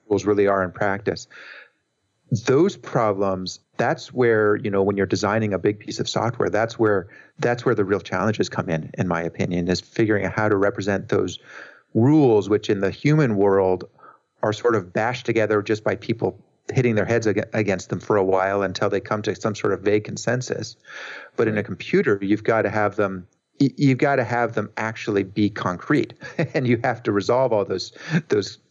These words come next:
Speaker 1: contradictions. So how do you do that? And how do you do it in a way that somebody can read and understand? So yeah, that D and D problem, I think,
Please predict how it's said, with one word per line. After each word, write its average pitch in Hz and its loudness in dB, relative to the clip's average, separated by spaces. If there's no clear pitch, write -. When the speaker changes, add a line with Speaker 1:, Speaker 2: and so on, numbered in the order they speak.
Speaker 1:
contradictions. 110 -2
So - -4
how 110 -2
do 107 -6
you 98 -2
do 131 2
that? 92 -2
And 90 -10
how 101 -2
do 107 0
you 104 2
do 104 4
it 98 4
in 92 -8
a 92 -2
way 98 4
that 98 0
somebody 104 0
can 95 -4
read 104 2
and 92 -4
understand? 107 -2
So - 0
yeah, 175 4
that 139 0
D 180 -2
and 170 0
D 165 -4
problem, 143 0
I 120 -2
think, 131 -2